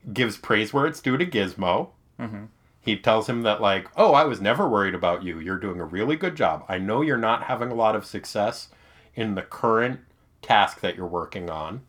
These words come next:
Speaker 1: freeing Neutron from his casing, but you did a great job with Jinx. You're so good with machines. You're a val-, very valuable member of the team." And when Gizmo says, "I can't do it. I can't free Tyron.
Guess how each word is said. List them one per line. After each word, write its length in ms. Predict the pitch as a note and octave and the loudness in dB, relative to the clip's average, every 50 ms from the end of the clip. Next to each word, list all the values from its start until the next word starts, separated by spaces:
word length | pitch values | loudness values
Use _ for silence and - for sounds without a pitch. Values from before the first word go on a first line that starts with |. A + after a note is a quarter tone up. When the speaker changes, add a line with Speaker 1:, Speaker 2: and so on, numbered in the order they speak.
| _ _ _ _ _ _ | _ _ _ _ _ _
Speaker 1:
freeing 640 | _ - - - A2 G2+ G2 F#2+ F#2 F2+ F2+ E2+ F2+ - _ _ _ _ _ _ _ F#2 G2 A2 | _ -10 -4 -2 0 0 2 0 0 -2 -4 -6 -8 -10 _ _ _ _ _ _ _ -6 -2 0
Neutron 800 | A#2 B2+ B2+ - - G#2+ F#2+ E2+ E2+ E2 D#2+ D#2+ D#2+ E2+ G#2 - - _ _ _ _ _ _ _ | 0 0 0 0 0 2 2 2 2 0 -2 -4 -6 -10 -12 -14 -16 _ _ _ _ _ _ _
from 580 | _ - - A2 F#2+ F#2 F2 E2 E2 E2+ E2+ - _ | _ -4 0 2 4 4 2 0 -2 -8 -12 -10 _
his 420 | - F#2+ F2 E2+ E2 - - - _ _ _ _ _ _ _ _ _ _ - | -4 -4 -4 -4 -6 -12 -16 -20 _ _ _ _ _ _ _ _ _ _ -2
casing, 580 | - C#3 C3 C3+ C3 - F#2 E2 D#2+ F2+ F#2 - _ _ _ _ _ - - - _ _ | 0 2 2 2 0 -2 -4 -6 -6 -6 -10 -12 _ _ _ _ _ -20 -20 -20 _ _
but 180 | - G#2+ G#2 A2 | 2 2 2 2
you 80 | G2+ | 0
did 140 | F#2+ G2 - | -2 -2 -6
a 40 | F2 | -6
great 260 | D2 - F2 F2+ - | -6 -4 -4 -4 0
job 240 | - D3 C#3 C#3+ F#3 | 2 2 2 2 0
with 140 | G#3 G#3 - | -2 -4 -2
Jinx. 340 | - C3 B2 C3+ C3 - - _ _ _ | -2 -2 -2 -2 -4 -10 -18 _ _ _
You're 160 | - G#2 F#2+ | -4 -2 -2
so 280 | - - - - D3 G3 | -2 -4 -2 0 0 2
good 180 | F#3+ D#3+ A2 | 2 0 -2
with 160 | F#2 F2+ - - | -2 -4 -6 -6
machines. 580 | F2 - - - G#2+ - D#2 G2 A2+ - - _ _ _ _ | -8 -10 -10 -12 -12 -12 -12 -14 -14 -16 -18 _ _ _ _
You're 180 | A2 F#2 F2+ | -2 -2 -2
a 60 | E2+ F2 | -2 0
val-, 220 | G2 G2+ A#2 A#2+ | 0 0 0 0
very 280 | A#2+ G#2 B2+ C#3+ D3 B2 | 0 2 2 2 2 2
valuable 480 | G#2 A2+ G#2 G#2+ A2+ A#2 A2+ B2 A#2 | 2 2 4 4 4 2 0 -2 -2
member 340 | A2 G#2 F#2+ F#2+ F#2+ G2 G2 | -2 -2 -2 -2 -2 -2 -2
of 120 | F#2 F2 F#2 | -2 -4 -6
the 80 | F#2 | -8
team." 400 | F2 - - F3 C#3+ G2 G2 - - - - - - - - - - - | -8 -4 -4 -4 -2 -2 -4 -8 -10 -14 -20 -20 -20 -20 -20 -20 -6 -2
And 120 | A#2+ C3 | 0 0
when 140 | B2+ A#2+ A2+ | 0 0 2
Gizmo 340 | A2+ C#3 D3+ D#3 E3+ D#3 D3 | 2 0 2 2 2 0 2
says, 300 | D3 - C#3+ - - - - - - - - - - - - | 2 0 0 -2 -2 -4 -12 -20 -20 -20 -20 -20 -20 -12 0
"I 220 | - A#2 A#2+ A2+ G#2 | 4 4 4 4 4
can't 260 | - - C3+ A2 - | 2 2 2 2 2
do 100 | B2+ G#2 | 0 0
it. 60 | F2 | 2
I 80 | F#2+ F#2 | 0 0
can't 240 | - A2+ G2+ - | 2 0 0 0
free 400 | - F#2 G2+ G2 F#2+ F#2 F#2 F2 - _ _ _ _ _ - | -2 -4 -4 -4 -4 -4 -6 -8 -10 _ _ _ _ _ 0
Tyron. 400 | - B2+ A#2 G2+ F#2 F2+ E2+ | 2 4 4 4 2 0 -4